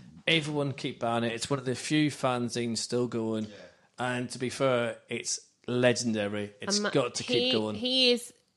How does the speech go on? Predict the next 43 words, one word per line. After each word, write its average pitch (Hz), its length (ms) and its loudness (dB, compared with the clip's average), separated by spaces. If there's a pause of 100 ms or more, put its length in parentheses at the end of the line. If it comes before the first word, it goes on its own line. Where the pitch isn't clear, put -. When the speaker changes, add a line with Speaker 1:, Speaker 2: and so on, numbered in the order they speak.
Speaker 3:
he 220 320 2
is 208 320 -2
so 240 500 4
lovely, 185 460 2
and 170 100 -2
he 185 120 0
works 185 340 0
so 196 340 2
hard, 165 480 2
and 170 120 -4
he 170 60 -2
comes 196 300 -4
all 202 60 -2
the 202 60 0
way 202 80 0
down 196 160 -2
from 196 160 -10
Bolton. 165 600 2 (540)
He, 170 400 0
Dave 165 220 2
Thomas, 165 240 -4
he's 165 240 -8
just, - 400 -2
he's 185 180 -8
just - 220 -4
such 185 240 -4
a - 20 -6
legend. 170 260 0
He, 165 240 -2
he 175 260 -2
always 165 380 0
Speaker 1:
I 143 60 -4
never 202 240 2
Speaker 3:
supports 180 80 4
me 202 120 4
and 170 100 4
Speaker 1:
shouts 165 100 0
about 139 80 2
Speaker 3:
everything - 200 0
Speaker 1:
anything 135 120 -2
Speaker 3:
else. 123 80 -4
Speaker 1:
he 139 180 2
does. - 220 -8